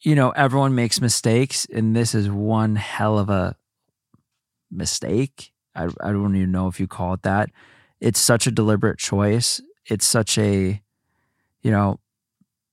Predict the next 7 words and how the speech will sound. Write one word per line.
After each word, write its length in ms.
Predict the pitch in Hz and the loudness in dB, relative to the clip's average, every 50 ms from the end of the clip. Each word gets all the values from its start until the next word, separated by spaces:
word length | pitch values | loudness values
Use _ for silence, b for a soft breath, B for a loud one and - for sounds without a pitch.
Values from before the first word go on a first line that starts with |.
| _ - | _ -4
obviously 540 | - 120 107 110 110 101 - - 113 110 107 | 0 0 0 2 0 0 0 0 0 0 0
wasn't 340 | 101 104 98 98 101 110 107 | 2 2 0 2 2 0 2
intending 500 | 104 98 95 - 107 98 101 101 101 98 | 2 0 0 0 -2 0 0 0 0 0
on 300 | 92 95 95 92 101 104 _ _ _ _ _ _ _ _ _ _ | 0 0 -2 -2 -4 -8 _ _ _ _ _ _ _ _ _ _
getting 260 | - 120 107 107 104 98 | -2 0 2 2 2 0
someone 320 | - - 107 107 101 95 | 0 2 2 2 2 0
pregnant, 540 | - - 110 110 107 110 110 110 107 110 | -2 0 0 0 2 2 0 0 0 -2